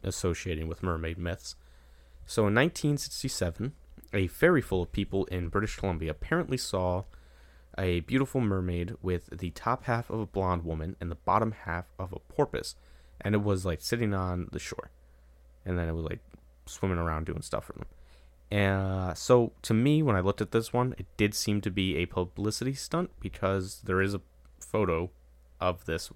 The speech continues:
woman. It just looks fake. And, uh, the ferry company offered a reward, and it just seemed like, like, the ferry company was trying to get people to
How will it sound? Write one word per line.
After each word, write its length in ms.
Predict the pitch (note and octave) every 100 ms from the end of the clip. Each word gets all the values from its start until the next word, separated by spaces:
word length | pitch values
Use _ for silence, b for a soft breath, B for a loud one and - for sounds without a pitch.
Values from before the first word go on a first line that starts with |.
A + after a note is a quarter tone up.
| -
woman. 260 | F#2+ F2 G2+
It 100 | G2
just 200 | D2+ -
looks 140 | E2
fake. 360 | - D#2 F2+ - b b b b b b b b b b b -
And, 760 | G#2+ G#2 G2+ G2 F#2+ F#2+ F2+ -
uh, 260 | G2 F#2 F2
the 600 | F2 E2+ E2 D#2+ D#2 E2 - - - - -
ferry 240 | A2+ G#2+
company 260 | A2+ G2+ G2
offered 260 | F2 -
a 40 | D#2+
reward, 720 | E2+ E2 G#2 C3+ C3 B2+ A#2
and 140 | - F2+
it 80 |
just 200 | - F#2+
seemed 360 | - G2+ F#2 F2+
like, 380 | F2 E2+ - - - - -
like, 200 | A2 F#2
the 80 | -
ferry 280 | - G2+ F2+
company 300 | G2 E2+ E2+
was 80 | D#2+
trying 160 | F2
to 80 | D#2+
get 160 | - -
people 260 | F#2 -
to 320 | D2+ - D2+